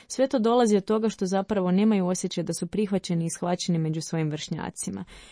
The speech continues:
I onda mnogima od njih je susret sa Kursiljom prvi put da oni vide mlade u crkvi koji žele biti u crkvi samo zato što žele, a ne zato što ih je netko natjerao. E, da su oni stvarno radosni, kao što Antea kaže, prvi dojam,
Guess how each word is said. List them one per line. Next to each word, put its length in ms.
I 80
onda 300
mnogima 560
od 180
njih 340
je 200
susret 460
sa 100
Kursiljom 600
prvi 260
put 380
da 160
oni 200
vide 240
mlade 500
u 80
crkvi 540
koji 220
žele 400
biti 320
u 20
crkvi 460
samo 340
zato 280
što 220
žele, 440
a 100
ne 200
zato 300
što 140
ih 140
je 60
netko 360
natjerao. 640
E, 180
da 140
su 160
oni 160
stvarno 520
radosni, 480
kao 200
što 180
Antea 380
kaže, 320
prvi 320
dojam, 380